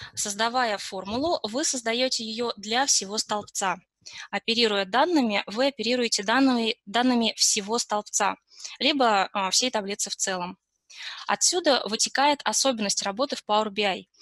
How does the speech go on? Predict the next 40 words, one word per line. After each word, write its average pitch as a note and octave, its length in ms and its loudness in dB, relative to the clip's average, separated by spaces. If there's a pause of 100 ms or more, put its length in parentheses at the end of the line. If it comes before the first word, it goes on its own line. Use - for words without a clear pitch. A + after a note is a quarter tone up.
(260)
Тип D4 240 2
данных, B3 520 4
а, G#3 140 0
мы A3+ 180 2
можем A#3+ 260 4
присвоить A#3+ 480 0
столбцу - 520 -2
в - 80 -6
целом, G3 460 -2 (300)
в - 60 -20
то G#3 100 0
время A3+ 280 2
как, - 300 -4
а, F#3 200 0
в F#3 60 -6
Excel E4 280 0
мы A3+ 160 0
могли G#3+ 300 0
в G3 80 -4
одном F#3+ 200 -4
столбце G3+ 460 -6
присваивать G3+ 720 -2
различные G3 540 -2
типы - 280 -10
данных, D4+ 460 2 (320)
а, F#3+ 280 -2
разным A3 320 0
ячейкам. F3+ 640 -4 (760)
Пожалуй, B3+ 640 4
а, G#3+ 260 4
это B3+ 160 -2
ключевое A#3 480 0
отличие B3 400 -2
в - 80 -12
процессе A3 500 0
перехода G3+ 600 -4 (260)
от A3 160 -6
Excel D#4 320 -2 (280)
к - 120 -16
dax. F#3+ 400 -2